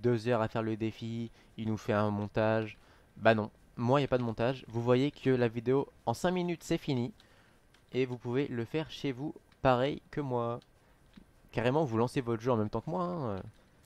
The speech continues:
et puis vous faites le défi en même temps. Donc les gars, pour ce défi, maintenant qu'on est en partie et qu'on a bien parlé, alors déjà, vous allez aller dans vos paramètres. Hop, paramètres. J'espère que vous êtes sur P C, mais sur console c'est pareil.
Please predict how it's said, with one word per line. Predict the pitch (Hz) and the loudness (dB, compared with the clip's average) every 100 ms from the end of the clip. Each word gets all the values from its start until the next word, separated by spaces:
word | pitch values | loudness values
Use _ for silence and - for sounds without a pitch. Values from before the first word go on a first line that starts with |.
| - - | -18 -14
et | |
puis | 98 110 | -6 -4
vous | |
faites | 104 113 | -4 -6
le | 107 | -6
défi | 104 107 | -4 -2
en | |
même | 101 104 | -2 -2
temps. | 160 - - - _ _ - _ _ _ _ - - | -8 -12 -20 -20 _ _ -20 _ _ _ _ -16 -14
Donc | 123 147 160 - | -4 0 0 0
les | 143 | 0
gars, | 123 92 - - | 2 0 -4 -14
pour | - 175 | -6 -2
ce | 180 | 0
défi, | 139 120 98 - _ _ - | 0 -2 -6 -14 _ _ -6
maintenant | 123 135 | -4 -2
qu'on | 135 127 | -2 0
est | 113 | 2
en | 107 | 0
partie | 113 - 135 131 | -2 -4 -8 -6
et | |
qu'on | - 135 | -4 -2
a | 113 | 0
bien | 104 | 0
parlé, | 98 101 147 - _ _ _ _ - | 0 0 -2 -10 _ _ _ _ -4
alors | 107 98 | -2 -2
déjà, | 123 127 175 - _ | -2 -2 -4 -6 _
vous | - 110 | -12 -4
allez | 131 160 | -2 -2
aller | |
dans | 147 113 | -2 0
vos | |
paramètres. | 123 123 95 - - - - - - - | 2 2 0 -4 -14 -20 -20 -20 -20 0
Hop, | 180 - - - | 0 0 -14 -4
paramètres. | 120 104 131 - - - - _ _ - | -2 0 -4 -8 -14 -20 -20 _ _ -6
J'espère | 113 - 147 | -6 -2 -4
que | 110 | -4
vous | |
êtes | 107 | -6
sur | - | -6
P | - 107 | -4 -4
C, | 156 | -2
mais | 151 110 | -2 -2
sur | - - | -4 -6
console | 110 131 120 | -6 -4 -4
c'est | 110 | -6
pareil. | - 98 147 | -4 -4 -6